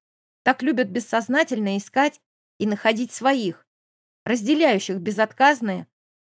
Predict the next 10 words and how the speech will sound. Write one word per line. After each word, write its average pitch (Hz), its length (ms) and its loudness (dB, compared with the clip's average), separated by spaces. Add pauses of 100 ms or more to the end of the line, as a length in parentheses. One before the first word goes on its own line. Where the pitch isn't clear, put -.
или 269 180 2
безграничное 226 800 0
поведение, 226 760 -2 (880)
так 277 180 4
влюбленные 247 580 0
клянутся 233 680 -2 (240)
все - 340 -2
рассказывать 285 680 0
друг 240 220 -4
другу, 233 420 -4